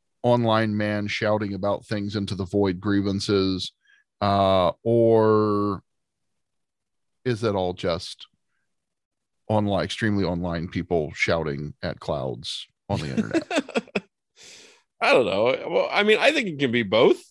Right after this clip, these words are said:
Speaker 2: right? Like, there's, there's always, you know, it feels like, I don't know. It feels like sometimes there's an element of truth, sometimes there's not. It's, it's hard to parse. I don't know. How do you feel about, how do you feel about it? Because some, sometimes I just, I don't,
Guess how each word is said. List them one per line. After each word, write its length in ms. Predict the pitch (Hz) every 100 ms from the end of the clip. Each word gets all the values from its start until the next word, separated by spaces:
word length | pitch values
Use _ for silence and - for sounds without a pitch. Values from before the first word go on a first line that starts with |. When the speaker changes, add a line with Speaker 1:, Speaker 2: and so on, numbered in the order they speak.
| _ _
Speaker 2:
right? 420 | 127 156 254 277 _ _
Like, 220 | - 185 -
there's, 360 | 349 320 269 294
there's 260 | 226 254
always, 340 | 262 214 175 92
you 80 | -
know, 180 | 143 120
it 140 | 127
feels 260 | 180 220 185
like, 320 | 160 139 123 - _ _ _ _ _ _ _ 117
I 60 | 95
don't 140 | 87
know. 180 | 85 85
It 100 | -
feels 200 | - 151
like 160 | 139 120
sometimes 380 | 127 113 107
there's 160 | 107 98
an 80 | 82
element 260 | 95 95
of 60 | 92
truth, 260 | - 98 92
sometimes 400 | 107 98 95 95
there's 160 | 92
not. 400 | 90 90 90 87
It's, 220 | 117 -
it's 160 | 123 -
hard 200 | 170 160
to 60 | 190
parse. 500 | - 101 78 - -
I 60 | -
don't 140 | 139
know. 120 | 92 87
How 140 | 214
do 80 | 214
you 80 | 185
feel 220 | 127 117
about, 240 | 113 -
how 160 | 147 247
do 60 |
you 120 | 180 147
feel 180 | 117
about 200 | 101 98
it? 100 | 101
Because 140 | 123 123
some, 220 | 196 190 - _
sometimes 440 | - 214 233 190 165
I 140 | 147
just, 200 | 165 143 139
I 100 | 151
don't, 240 | 151 147